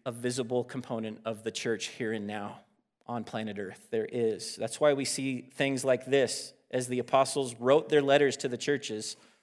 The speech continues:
Here's how they addressed them. First Corinthians one two, "To the church of God in Corinth." This, this was meant literally,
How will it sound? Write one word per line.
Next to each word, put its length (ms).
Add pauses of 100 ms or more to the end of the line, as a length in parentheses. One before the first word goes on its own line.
(160)
Here's 240
how 120
they 140
addressed 380
them. 160
First 260
Corinthians 400
one 200
two, 340 (480)
"To 100
the 140
church 400
of 200
God 460 (920)
in 160
Corinth." 680 (600)
This, 160
this 280
was 140
meant 180
literally, 540